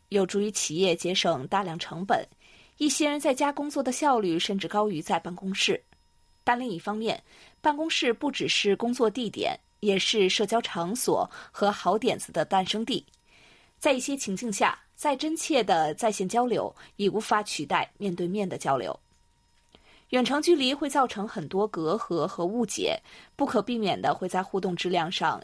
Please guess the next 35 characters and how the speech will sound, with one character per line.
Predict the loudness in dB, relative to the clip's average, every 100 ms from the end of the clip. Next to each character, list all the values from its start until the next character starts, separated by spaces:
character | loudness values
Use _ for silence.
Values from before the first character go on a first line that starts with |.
| -8
有 | -6
所 | -6
损 | -6 -4
失。 | 0 2 0 -2 _ _ _ _
然 | 0 2
而， | 2 0 -4 -20 -20
交 | 0 2
流 | 4 2
会 | 0
促 | 0 -2
成 | -2 -2 -2 -4
好 | -2 -2
胜 | 0 -4
心， | -4 -4 -6 -12 -2
也 | 0
会 | 2 2
导 | 2 0
致 | 0 0 0
派 | -2 -6 -4
别 | -2
的 | -4
产 | -4 -6
生。 | -2 0 0 -2 _ _ _ _
别 | 2
忘 | 4 4 2
了， | -2 -4 -12 -18 -4
工 | -2 2
作 | 2
是 | 2 -2
一 | -2
种 | -2 -2
社 | -4 -2
会 | -2
活 | -4 -4
动， | 0 0